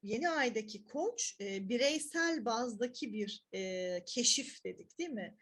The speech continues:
Şimdi bireysellik derken, ben varım derken ego çukuru çok önemli bir etken. Çok güzel fırsat açıları varken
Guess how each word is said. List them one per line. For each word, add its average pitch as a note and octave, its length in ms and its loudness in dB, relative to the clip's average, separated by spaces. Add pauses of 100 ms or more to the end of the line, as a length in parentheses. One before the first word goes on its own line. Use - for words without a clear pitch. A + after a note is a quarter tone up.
(220)
Şimdi G#3+ 180 -6
bireysellik D4+ 800 2
derken, C#4 540 0 (180)
ben C4+ 360 2
varım C#4+ 340 -2
derken E4+ 520 -2 (480)
ego D#4 340 4
çukuru D4+ 720 -2 (200)
çok D4 220 -2
önemli G#3+ 680 0 (260)
bir G#3 200 0
etken. C#4+ 580 -2 (360)
Çok F#4+ 300 2
güzel C4+ 360 6
fırsat C4 500 -2
açıları A3+ 460 2
varken D#4 600 2